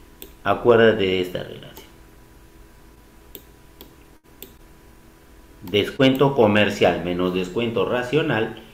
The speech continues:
es igual al descuento racional por la tasa y por el tiempo. Listo. Siguiente. El valor nominal es el producto de los descuentos entre la diferencia de ellos.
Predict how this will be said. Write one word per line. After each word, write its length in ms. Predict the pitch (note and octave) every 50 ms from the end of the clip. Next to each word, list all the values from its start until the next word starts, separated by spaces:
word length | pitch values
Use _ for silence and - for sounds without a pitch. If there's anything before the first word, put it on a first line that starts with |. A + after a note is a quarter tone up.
| - - - - -
es 220 | - F3 D3+ F3+
igual 320 | F3+ E3 D#3 C#3+ C#3 C#3+
al 100 | C#3 B2+
descuento 440 | A2 G#2 G2+ - - B2+ B2 A#2 C3+
racional 560 | C3 C3+ C3 B2 - D3 D3+ C#3+ A#2+ A#2 A#2+
por 160 | - D3+ C#3+ D3
la 160 | C3 A2+ -
tasa 280 | G#2 G2+ G2+ - A2
y 60 | A2+ A2
por 200 | - - F#2 F2
el 140 | - -
tiempo. 300 | - - - - - - - - - - _ - - - - - - - - - - - - -
Listo. 240 | - - - - - - - - - - - - - - - - - - - - -
Siguiente. 1080 | - - - - A#2 A2+ A2 A#2 C3+ C#3+ D3 C#3+ C3 - - - - - - - - - - - - - - - - - - - - - - - - - - - - - - - - - - - - - - - - - - - - - - - - - - - - - - - - - - - - - - - - - - - - _ - - - - - - - - - - - - - - -
El 160 | D#3 E3+ F#3
valor 320 | F3+ F3+ E3+ F3 F3+ F3 E3+
nominal 720 | E3+ E3+ E3 D3+ C3+ C3 C3 B2+ B2 B2 B2 - - - - - - - - - - - - -
es 360 | A#2+ A#2+ A#2+ A#2+ A#2+ - -
el 200 | C3 A#2+ G#2+ -
producto 560 | A2 A2+ B2 C#3 D3+ E3+ - - - D#3 C3
de 120 | G#2+ G2+
los 240 | F#2 F#2+ F#2 F2+ F2+
descuentos 760 | G2 G2 F#2 - - E3 F3+ F#3 F3 - F#3+ F#3 F3+ - -
entre 460 | - G#2 A2 G#2+ G2+ F2+ - G2 G2 F#2+
la 140 | F#2 F2+
diferencia 760 | F2 F2 F2 F2 - F#2+ F#2+ A2+ A2+ A2 A2 A2 A2 G#2+ G#2 F#2+
de 80 | E2
ellos. 380 | D#2+ E2 E2 D#2+ D2+ D2 D2+